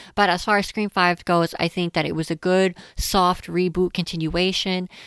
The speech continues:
I think the inclusion of the legacy characters worked. The only problem I had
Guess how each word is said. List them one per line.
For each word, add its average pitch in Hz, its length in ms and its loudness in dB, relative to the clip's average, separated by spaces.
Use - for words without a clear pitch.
I 170 220 2
think 170 500 -6
the 165 140 -2
inclusion 190 640 -2
of 165 160 -2
the 156 100 -4
legacy 160 380 -6
characters - 560 -8
worked. 214 500 0
The - 260 -4
only 202 280 2
problem 170 400 -4
I 202 220 2
had 214 680 0